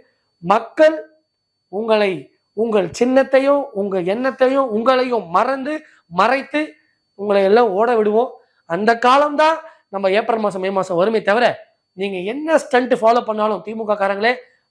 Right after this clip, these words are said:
அது நடக்காது, நடக்காது, நடக்காது. திராவிட கட்சிகளுக்கு ஒரே விஷயம்தான், இன்னைக்கு திராவிட கட்சிக்கு சிம்ம சொப்பனமா திகழக்கூடியது எங்க அண்ணன் புரட்சி இளைஞர் அண்ணாமலையார்.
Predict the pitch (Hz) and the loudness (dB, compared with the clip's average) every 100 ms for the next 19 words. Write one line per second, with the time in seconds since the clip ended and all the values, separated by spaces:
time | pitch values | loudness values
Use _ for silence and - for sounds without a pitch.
0 | _ 147 147 180 208 202 190 233 175 170 | _ -14 -4 -4 -2 -2 -2 -4 -6 -6
1 | 185 180 202 175 185 180 220 262 - _ | -2 -2 0 -4 0 0 0 -4 -8 _
2 | _ 151 190 277 339 330 269 262 247 233 | _ 0 4 4 4 4 0 -2 -2 -2
3 | 226 262 285 - _ _ _ 160 233 277 | 0 -4 -4 -8 _ _ _ 2 4 6
4 | 254 - 196 190 185 - _ _ _ _ | 4 0 -4 -4 -6 -10 _ _ _ _
5 | _ _ _ _ 208 208 185 208 269 311 | _ _ _ _ -2 0 2 4 4 4
6 | 294 269 262 233 240 233 277 294 269 254 | 2 0 -2 -6 -6 -2 -2 0 0 0
7 | 262 285 285 - _ 240 254 262 226 220 | 0 0 -4 -16 _ 0 2 2 2 0
8 | 269 233 185 208 233 190 226 - 208 190 | 0 -2 -4 -4 -6 -4 -4 -2 -2 0
9 | 208 185 214 185 151 | -2 0 0 0 -8